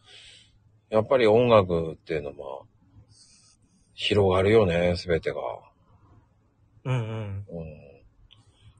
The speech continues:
Speaker 1: 結局、ね、音楽っていうのは癒し効果があるわけだし。
Speaker 2: ありますね。
Speaker 1: あるよね。
Speaker 2: 癒しもあるし、
Speaker 1: うん。
Speaker 2: もう、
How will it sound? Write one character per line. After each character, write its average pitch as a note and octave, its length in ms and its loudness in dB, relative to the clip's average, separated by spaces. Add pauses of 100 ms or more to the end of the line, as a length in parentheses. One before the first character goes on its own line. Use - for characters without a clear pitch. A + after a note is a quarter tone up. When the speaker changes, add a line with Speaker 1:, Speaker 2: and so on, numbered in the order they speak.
(140)
Speaker 1:
結 D#3+ 160 2
局、 D#3+ 580 -2 (1080)
ね、 C#3+ 220 2
音 D#3+ 200 6
楽 F#2+ 280 6
っ E2 40 -4
て - 160 -6
い E2 40 -2
う - 20 -2
の D#2+ 80 -4
は D#2 80 -4
癒 C3+ 240 4
し - 160 -2
効 D#3 200 6
果 F2+ 120 -2
が D#2 180 2
あ D#2+ 40 4
る D#2 120 -2
わ - 100 -18
け - 80 -20
だ - 120 -20
し。 - 260 -18 (640)
Speaker 2:
あ D3 60 -4
り D3+ 80 0
ま D#3 80 -2
す - 160 -10
ね。 G2+ 200 -6 (320)
Speaker 1:
あ A2+ 260 2
る A#2 280 2
よ D2+ 140 -4
ね。 - 60 -20 (720)
Speaker 2:
癒 C3+ 160 2
し - 200 -6
も G2+ 200 -4
あ F#2+ 40 -4
る F#2+ 80 -6
し、 F#2+ 440 -10
Speaker 1:
う G2+ 40 -8
ん。 G2 260 -4
Speaker 2:
も G2 120 -6
う、 E2 40 -12